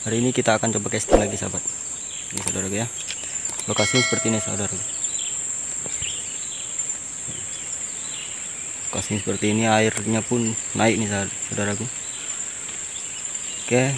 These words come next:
yang baru berkunjung, jangan lupa like, share, komen, dan subscribe-nya agar tidak ketinggalan video-video terbaru dari saya. Oke, jangan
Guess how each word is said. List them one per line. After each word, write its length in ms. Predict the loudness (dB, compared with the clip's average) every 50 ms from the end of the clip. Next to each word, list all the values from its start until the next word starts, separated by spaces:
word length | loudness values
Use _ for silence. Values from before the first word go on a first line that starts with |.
| 0
yang 160 | 2 2 4
baru 160 | 4 6 6 4
berkunjung, 640 | 4 4 4 4 6 6 6 4 4 4 2 0 -2 -4 -4 -2 0
jangan 160 | 0 2 2
lupa 160 | 2 4 4 6
like, 240 | 6 6 4 4 2 -2
share, 320 | 0 6 6 8 8 6
komen, 320 | 6 4 4 4 4 4 2
dan 80 | 2
subscribe-nya 560 | 0 0 0 0 0 0 2 6 6 6 6 6 2 -2 -4 -4 -4 -4 -4 -4 -4 -4 -4 -4 -4 -6 -6 -6 -6 -6 -6 -6 -6 -6 -6 -6 -4 -4 -4 -4 -4 -4 -4 -2
agar 320 | 0 2 2 2 2 0 0 0
tidak 240 | 2 4 4 2 2 0 -4 -4 -4 -2 2
ketinggalan 400 | 4 4 6 6 6 4 4 2
video-video 560 | 2 2 4 4 4 4 4 4 4 4 4
terbaru 320 | 2 2 4 4 4 4
dari 480 | 4 4 4 4 4 2 0 0 0 -2 -2 -2 -2 -2 -2 -2 -2 -2 -2 -2 -2 -2 -2 -2 -2 0
saya. 320 | 2 2 2 2 2 0 0 -2 -2 -2 -2 -2 -2 -2 -2 -2 -2 -4 -4 -4 -4 -4 -4 2
Oke, 240 | 6 6 6 6 6 2 -2 -4 -4 -4 -4 -4 -4 -4 -4 -4 -4 -4 -4 -4 -4 -4 -4 -4 -4 -4 -4 -4 -4 -4 -4 -2 -2 -2 -2 -2 0 2
jangan 240 | 2 2 4 4 4